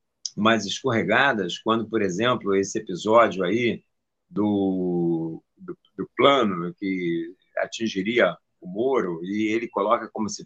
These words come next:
fosse uma armação, e que talvez, né, segundo, é, levantamentos feitos, pode vir até a ser, mas acaba alimentando, né, essa política do nós contra eles, essa polarização, que é o que faz, por exemplo,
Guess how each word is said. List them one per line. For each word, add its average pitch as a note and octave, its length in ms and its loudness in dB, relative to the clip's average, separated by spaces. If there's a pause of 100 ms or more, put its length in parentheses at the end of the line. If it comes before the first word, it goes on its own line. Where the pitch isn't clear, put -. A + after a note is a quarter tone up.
fosse G2+ 460 -4
uma G2 220 -2
armação, A2+ 720 0 (400)
e - 80 -2
que - 100 0
talvez, D#3 640 0
né, B2 340 -2
segundo, G2+ 760 -4
é, F2+ 800 -4
levantamentos G#2+ 720 -2
feitos, C#3+ 440 -4
pode D#3+ 260 0
vir E3+ 240 -2
até D3 540 0 (240)
a A2 60 -8
ser, D3 380 0 (520)
mas D3 180 6
acaba E3 340 2
alimentando, E3 1160 6
né, A#2+ 280 -2 (340)
essa B2+ 480 4
política A#2+ 520 -2
do A2 140 2
nós A#2+ 260 2
contra A2 380 0
eles, A2+ 340 2
essa A#2 240 -2
polarização, B2 960 2
que D3 120 2
é - 20 8
o D3 80 6
que - 140 -4
faz, E3+ 360 4
por - 180 -4
exemplo, A2 360 -2